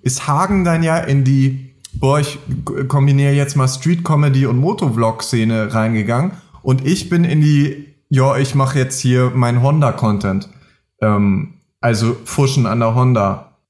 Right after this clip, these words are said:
Dazu bin ich übergegangen. Und gleichzeitig haben Hagen und ich ja trotzdem auf den Kanälen miteinander Motovlogs gemacht. Also kann man halt festhalten, H W K ist sich im Grunde treu geblieben, hat mehr Türen geöffnet. Hagen und ich haben was Neues ausprobiert.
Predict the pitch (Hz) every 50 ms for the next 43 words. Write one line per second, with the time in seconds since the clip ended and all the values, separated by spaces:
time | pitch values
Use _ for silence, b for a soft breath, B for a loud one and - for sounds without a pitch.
0 | _ _ _ _ - 123 123 123 123 127 131 110 113 110 110 110 - - 107 104
1 | 101 98 98 98 98 101 98 98 98 - - - _ _ _ 123 120 117 - -
2 | - _ _ _ _ - 131 135 143 139 - 156 135 139 131 - 139 127 127 135
3 | 131 139 143 139 127 113 - - 147 147 - 151 131 - - 147 143 - - 147
4 | 127 98 127 - 135 120 - - 120 120 127 127 127 127 127 120 117 - 113 113
5 | 117 120 120 120 117 120 127 131 - 127 101 101 101 101 101 - - 101 98 101
6 | B B B B B B - 120 117 123 123 - 160 165 160 147 143 127 127 -
7 | - - 151 160 156 - 190 165 160 - 135 131 131 123 127 127 - 139 131 131
8 | 131 - 135 127 - 135 131 - 131 139 135 123 107 - - 139 139 165 180 208
9 | 208 220 226 233 254 285 254 254 B B B B - 143 139 - 131 135 131 123
10 | 127 - - 170 190 202 202 196 - - 190 - - 196 202 202 208 - - -
11 | - - - 139 143 147 151 147 139 131 131 135 147 - 156 139 135 127 123 -
12 | - 131 143 151 151 - - - 135 - - - 139 139 151 156 156 156